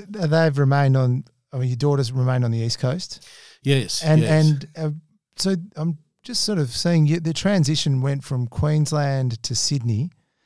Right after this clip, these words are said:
Speaker 2: Mm.
Speaker 1: You tran-, you commuted for work through that period with Lafayette,
Speaker 2: Mm.
Speaker 1: uh, and then came back to Sydney. And then here we are, we're talking about the next stage, which came into the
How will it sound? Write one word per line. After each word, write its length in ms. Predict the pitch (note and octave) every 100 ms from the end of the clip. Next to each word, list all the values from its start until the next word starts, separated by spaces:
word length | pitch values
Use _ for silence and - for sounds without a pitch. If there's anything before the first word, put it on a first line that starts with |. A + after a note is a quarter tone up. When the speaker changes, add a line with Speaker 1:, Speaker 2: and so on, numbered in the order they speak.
| _ _ _ _
Speaker 2:
Mm. 180 | A2 G2+ -
Speaker 1:
You 160 | C#3+ D3+
tran-, 400 | - D3 C#3 C#3
you 260 | D3 C#3+ C3 _ _ _
commuted 380 | - C#3+ D3 B2
for 120 | C3+
work 520 | B2+ C3+ B2+ B2 - _ _
through 180 | - C3+
that 160 | -
period 340 | - C3 B2 A2
with 120 | A2+
Lafayette, 540 | A2+ A#2 A#2+ A2+ E3 - _ -
Speaker 2:
Mm. 280 | A#2+ A2 F#2+ C3
Speaker 1:
uh, 40 | B2+ B2+
and 80 | C3
then 260 | C3 B2+
came 280 | B2 - C#3
back 160 | C3 A#2
to 80 | A#2+
Sydney. 400 | - B2+ B2 A#2+
And 140 | B2
then 300 | C#3 C3+ C3 - _ _ _ _ _ _ _ _
here 280 | - F3+ F#3
we 140 | D#3 C#3
are, 420 | C#3+ A#2+ C3 C3
we're 180 | C3+ C#3
talking 440 | B2+ C#3 C3+ C#3+ B2
about 380 | B2+ C3 B2 - _ _ _ _
the 120 | C#3+
next 320 | C#3+ D3 -
stage, 520 | - C#3+ C#3 C3+ B2 C3+
which 280 | B2+ -
came 320 | - C#3+ C3+ C3+
into 280 | B2 -
the 320 | A#2+ A#2 A2+